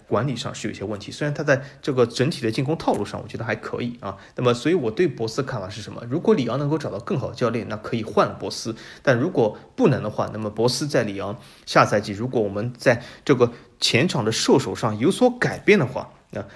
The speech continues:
比如说我们里昂下赛季其实也引进了这个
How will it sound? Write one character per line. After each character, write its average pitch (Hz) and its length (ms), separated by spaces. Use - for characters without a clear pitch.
比 117 80
如 101 80
说 107 300
我 - 120
们 101 140
里 107 100
昂 98 160
下 110 140
赛 101 120
季 101 140
其 98 160
实 107 180
也 104 140
引 98 240
进 101 180
了 98 80
这 98 140
个 95 280